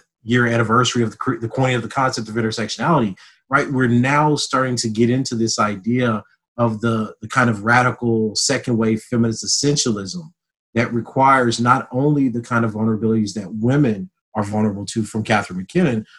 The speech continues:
but also the construction of racialized men. So when you look at the idea that Catherine McKinnon holds that all women,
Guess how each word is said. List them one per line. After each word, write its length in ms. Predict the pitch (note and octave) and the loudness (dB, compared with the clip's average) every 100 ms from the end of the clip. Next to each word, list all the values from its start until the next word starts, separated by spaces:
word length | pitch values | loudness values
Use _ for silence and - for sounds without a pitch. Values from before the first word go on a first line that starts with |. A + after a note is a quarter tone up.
| _ | _
but 120 | - B2+ | -4 -2
also 240 | C3+ C#3 | 0 0
the 100 | B2 | 0
construction 640 | A#2+ A2+ - B2 A#2 - | 0 -2 0 -2 -2 -4
of 60 | G#2+ | -6
racialized 680 | G2+ G#2 G2+ G2 F#2 F#2 - | -4 -4 -4 -8 -10 -12 -10
men. 140 | F2+ - _ _ _ _ _ | -12 -12 _ _ _ _ _
So 120 | - A#2 | -4 0
when 200 | C3 B2+ | 2 2
you 180 | B2+ | 2
look 220 | A#2+ D#3 D#3+ | 4 4 2
at 80 | |
the 100 | C3 | 2
idea 480 | B2+ A#2 A2 A2+ A#2+ | 2 4 2 0 2
that 180 | A2 G#2+ | 2 0
Catherine 400 | - A#2 A#2 G#2 | 2 0 0 -6
McKinnon 260 | - C#3 A#2+ | -4 -2 0
holds 420 | A#2 G#2 G#2 - _ _ | -2 -6 -8 -14 _ _
that 160 | A#2 G#2+ | -6 -4
all 360 | A#2+ D3 E3 C3+ | 2 4 6 6
women, 320 | A2+ F2+ C#2+ | 2 -2 -12